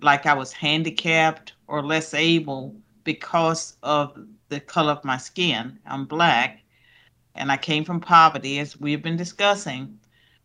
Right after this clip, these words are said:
But my mentors, and many of them, most of them were white, many of them were men, they encouraged me, you know, to, they,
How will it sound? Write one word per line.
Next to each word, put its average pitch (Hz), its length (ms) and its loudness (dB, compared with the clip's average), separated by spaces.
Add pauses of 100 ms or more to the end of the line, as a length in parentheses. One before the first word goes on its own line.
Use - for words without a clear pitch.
(160)
But 156 380 2
my 165 280 4
mentors, 170 880 -6 (560)
and 147 260 -2
many 190 300 2
of 160 120 -2
them, 135 340 -2
most 170 420 0
of 151 80 -6
them 143 180 -2
were 151 120 -4
white, 143 500 2 (800)
many 160 320 2
of 165 100 0
them 160 160 2
were 143 120 0
men, 143 680 2 (580)
they 165 440 4
encouraged 170 720 0
me, 127 480 -6 (420)
you 139 160 -8
know, 127 320 -6 (420)
to, - 220 -6 (280)
they, 190 400 0